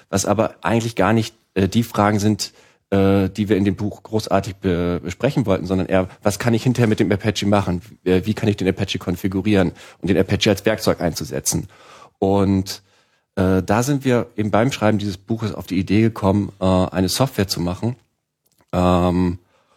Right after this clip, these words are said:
und, äh, die Software heißt XAMP, äh, und diese Software, äh, erleichtert es Einsteigern,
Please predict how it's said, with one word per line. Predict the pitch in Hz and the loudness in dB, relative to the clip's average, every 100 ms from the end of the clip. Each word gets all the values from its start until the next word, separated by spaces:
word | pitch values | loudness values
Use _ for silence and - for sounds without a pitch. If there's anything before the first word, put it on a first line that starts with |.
| _ _ - | _ _ -4
und, | 98 92 92 95 85 - - - | 2 4 4 4 2 -2 -2 -6
äh, | 90 90 90 90 87 82 82 76 | -4 -2 -2 0 0 0 0 -4
die | - | -6
Software | - 92 90 | -2 0 0
heißt | 80 - | -4 -4
XAMP, | - 87 107 147 - _ - | -2 0 0 -2 -8 _ -10
äh, | 98 98 95 95 98 _ _ _ _ _ | -4 -2 0 0 -4 _ _ _ _ _
und | - 92 95 95 | -4 0 0 -2
diese | 113 113 | -2 -2
Software, | 113 113 - 113 104 - | 0 0 2 2 2 0
äh, | 98 92 - _ _ _ _ _ - | 2 2 -2 _ _ _ _ _ -2
erleichtert | 95 92 107 - 113 - | 0 2 2 0 -2 -2
es | 92 87 - - | -2 -2 -4 -4
Einsteigern, | 90 107 - 117 113 117 117 117 | 0 0 0 0 2 2 0 0